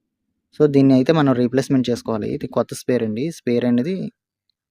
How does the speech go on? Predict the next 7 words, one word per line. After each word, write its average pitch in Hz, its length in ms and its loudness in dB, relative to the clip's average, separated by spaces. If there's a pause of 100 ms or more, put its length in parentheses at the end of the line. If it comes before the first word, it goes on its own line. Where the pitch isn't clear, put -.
(100)
ఒకసారి 127 300 -4
మీకు 123 180 0
ఓపెన్ 120 240 -2
చేసి 123 180 -8
చూపిస్తాను. 110 460 -12 (1400)
ముందుగా 131 260 -2
మనకి 127 320 0